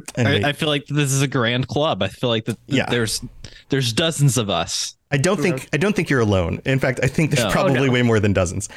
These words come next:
Speaker 1: Um,
Speaker 3: Yeah.
Speaker 1: <laughs> so
Speaker 3: Yeah, I think lots of people have figured out this, this, uh, y-, life hack <laughs> of just dropping all your stuff 'cause it's persistent.
Speaker 1: Yeah.
Speaker 3: It doesn't despawn.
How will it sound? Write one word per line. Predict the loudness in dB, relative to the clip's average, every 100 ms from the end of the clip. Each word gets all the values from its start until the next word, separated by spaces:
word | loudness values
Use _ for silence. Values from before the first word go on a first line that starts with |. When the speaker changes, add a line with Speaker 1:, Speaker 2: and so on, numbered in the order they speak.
| -10 -10 -4
Speaker 1:
Um, | 0 2 2
Speaker 3:
Yeah. | 0 -2 -8 -4
Speaker 1:
<laughs> | -4 -4 -10 -14 -10 -2
so | 2 4
Speaker 3:
Yeah, | 2
I |
think | 2 0
lots | 2 0
of | 2
people | 2
have | 2 -2
figured | -2 -2
out | -2 0
this, | -2 -4 -4
this, | -2 0 -2
uh, | 0
y-, | -2 -4 -2
life | 0 2 0 -2
hack | -2 -2 -8 -18 -6
<laughs> | -2
of | 2 2
just | 2 0
dropping | 2 2 2 2
all | 2
your | 2
stuff | 0 0
'cause | 2
it's | 0 0
persistent. | 0 2 0 -2 -4 -8 -16 -4
Speaker 1:
Yeah. | 0 2
Speaker 3:
It |
doesn't | 4 2 2
despawn. | 0 0 2 2 2 -2